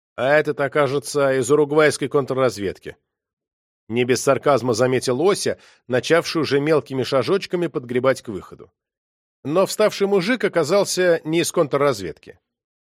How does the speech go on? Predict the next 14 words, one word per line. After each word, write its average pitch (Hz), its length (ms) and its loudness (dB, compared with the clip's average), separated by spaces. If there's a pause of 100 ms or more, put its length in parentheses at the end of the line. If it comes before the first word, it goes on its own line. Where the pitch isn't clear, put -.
Он 143 160 -2
мрачно 165 420 0
закурил 175 520 -2
и 143 40 2
забасил, 131 720 -2
угрюмо 139 460 0
зыркая 139 420 0
глазами, 135 600 0
в - 60 -18
которых 143 420 -4
начали 175 340 0
разгораться 147 640 -2
нехорошие 139 560 -2
огоньки. 127 520 -4